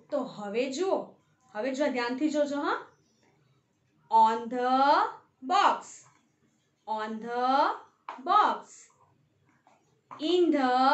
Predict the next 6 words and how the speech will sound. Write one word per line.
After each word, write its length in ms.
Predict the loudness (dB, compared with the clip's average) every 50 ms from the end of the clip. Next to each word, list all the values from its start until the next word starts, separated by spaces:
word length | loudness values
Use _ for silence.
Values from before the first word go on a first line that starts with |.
| 2 0 -2 -10 -20 _ _ _ _ _ -4
box. 720 | 0 2 4 4 2 2 -2 -6 -14 -20 -20 -20 -20 -20 _ _ _ _ _ _ _ _ _ _ _ _ -10
In 300 | -6 -4 -2 0 0 0
the 200 | 0 0 -2 -4 -4 -2 -2 0 0 0 -2 -4 -10 -20 -20 _ _ -20 -10 -4 0
box. 400 | 2 4 4 2 0 -4 -8 -16 -20 -20 _ _ _ _ _ _ -20
And 540 | -16 -14 -12 -10 -8 -6 -6 -4 -6 -6 -10 -14 _ _ _ _ _ _ _ _ _ _ _ _ _ _ _ 0
under 440 | 0 2 2 2 2 4 4 2